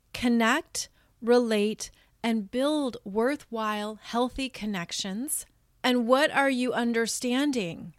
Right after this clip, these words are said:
about these energies in yourself that you're realizing it no longer works? This isn't working for you. It isn't bringing about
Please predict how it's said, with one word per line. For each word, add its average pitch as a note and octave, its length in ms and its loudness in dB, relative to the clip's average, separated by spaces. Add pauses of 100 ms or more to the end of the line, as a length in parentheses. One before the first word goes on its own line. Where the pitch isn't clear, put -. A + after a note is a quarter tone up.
(160)
about B3 760 4 (360)
these A#3 280 -2
energies G#3+ 640 -2
in G#3+ 240 2
yourself G#3 960 0 (400)
that B3 160 6
you're A#3 120 4
realizing G#3+ 960 2 (480)
it A#3 160 8
no A3+ 180 2
longer G3 380 0
works? - 560 -10 (440)
This A#3+ 260 8
isn't A#3 540 4
working F#3+ 420 -4
for - 160 -10
you. E3+ 320 -6
It A3 160 0
isn't A#3+ 640 6 (300)
bringing A3+ 360 4
about G#3 640 6